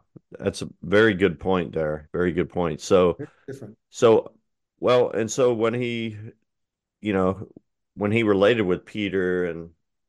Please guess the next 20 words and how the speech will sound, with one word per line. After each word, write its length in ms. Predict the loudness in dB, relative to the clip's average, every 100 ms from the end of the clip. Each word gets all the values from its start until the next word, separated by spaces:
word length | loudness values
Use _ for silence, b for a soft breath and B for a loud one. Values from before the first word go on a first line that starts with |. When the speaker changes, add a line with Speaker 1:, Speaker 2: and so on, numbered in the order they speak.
| -16
Speaker 1:
and, 420 | -12 -10 -10 -6
uh, 360 | -6 -4 -6 -10 _ _ _ _ _ _ -6
the 180 | 0 2
other 240 | 4 4
apostles, 760 | 2 0 0 0 -4 -6 -8 -20 _ _ _ _ _ _ _ _
you 80 | -6
know, 240 | -6 -6 -12 _ _ _ -12
he 240 | -2 -2
saw 300 | 2 6 6
Jesus 460 | 4 0 2 0 0
in 80 | 0
a 80 |
different, 380 | 2 0 0 -8 _ _ _ _ _ _ -12
he, 240 | -6 -6 -2
he 220 | 2 4
had, 340 | 6 4 0
he 120 | 0
had 160 | 2 2
a 80 | 0
direct 560 | -2 0 0 -4 -16